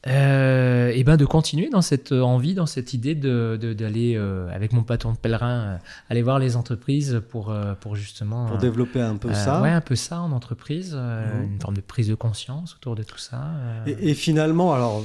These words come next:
Speaker 2: euh, je, et alors là, je vais me faire des copains, mais, euh, c'est pas grave. Mais, et, euh, ça n'a,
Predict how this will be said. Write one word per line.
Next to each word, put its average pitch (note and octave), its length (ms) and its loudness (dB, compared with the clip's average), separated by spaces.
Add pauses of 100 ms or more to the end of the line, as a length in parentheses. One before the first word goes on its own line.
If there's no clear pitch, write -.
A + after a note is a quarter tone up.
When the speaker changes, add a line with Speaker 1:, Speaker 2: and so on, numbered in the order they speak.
Speaker 2:
euh, A#2+ 400 -8
je, G#2 160 -6 (100)
et G#2 280 -6
alors G2 260 -4
là, B2+ 220 -2
je F#2+ 200 -14
vais F#2+ 80 -10
me F#2+ 80 -10
faire G2+ 220 -10
des G2+ 100 -10
copains, F3 280 -8
mais, B2+ 160 -6
euh, G2+ 220 -8 (180)
c'est - 140 -20
pas G#2+ 80 -10
grave. D3 180 -10 (520)
Mais, A#2+ 200 -6
et, A#2 300 -4
euh, A2+ 60 -8 (240)
ça - 360 -4
n'a, B2+ 240 0